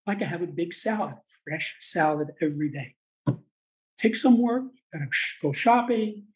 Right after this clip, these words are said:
you gotta make the salad, you know, but it's very helpful and I enjoy it. So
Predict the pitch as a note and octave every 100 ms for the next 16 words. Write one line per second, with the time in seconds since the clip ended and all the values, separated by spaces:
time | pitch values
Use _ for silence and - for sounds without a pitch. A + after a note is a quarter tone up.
0 | _ _ - D3+ C#3+ D3 D3+ G#3+ - G#3+
1 | - G#3 G3 F#3+ F#3+ F#3 A3 E3+ E3+ -
2 | _ _ - D3+ F3+ E3 C3+ C#3 D3 C#3+
3 | D3 D3 A#3+ A3+ B3 B3+ D4 C4+ C#4+ D#4
4 | D4 - _ _ _ - - _ _ _
5 | _ - - F#3 F3 F3 F3